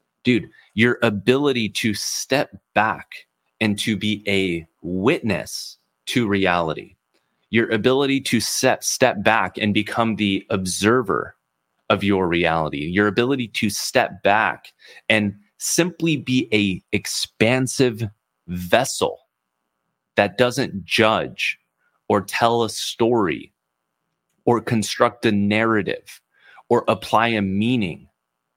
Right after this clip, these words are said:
to something will allow you to be able to begin to move through life in a more harmonious way.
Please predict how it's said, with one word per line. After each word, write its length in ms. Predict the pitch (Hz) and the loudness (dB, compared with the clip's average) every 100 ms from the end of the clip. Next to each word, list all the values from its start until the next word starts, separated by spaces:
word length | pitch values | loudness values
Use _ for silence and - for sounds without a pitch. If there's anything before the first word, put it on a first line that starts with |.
| _ - | _ -4
to 120 | 98 | -4
something 640 | - 90 80 - 50 - _ _ _ _ _ _ _ _ _ _ _ - | 0 -2 -2 -8 -10 -12 _ _ _ _ _ _ _ _ _ _ _ 0
will 160 | 117 - | 0 2
allow 360 | 110 107 117 | 0 2 2
you 180 | 127 123 | 0 -2
to 160 | - 95 | -6 -2
be 120 | 104 | -2
able 180 | 104 104 | -2 -4
to 120 | 104 | -4
begin 380 | 104 107 107 104 | -4 -2 -2 -2
to 160 | 110 | -2
move 540 | 101 104 123 139 147 139 | 0 0 2 2 0 -4
through 380 | - 110 120 95 | -6 -2 0 2
life 440 | 104 120 95 - | 2 2 -2 -4
in 120 | 101 98 | -2 0
a 80 | |
more 540 | 95 98 107 107 107 - | 0 0 0 0 0 -4
harmonious 800 | - 101 95 92 104 101 92 - | 0 0 2 0 0 -2 -4 -2
way. 320 | 90 69 - | -2 -2 -4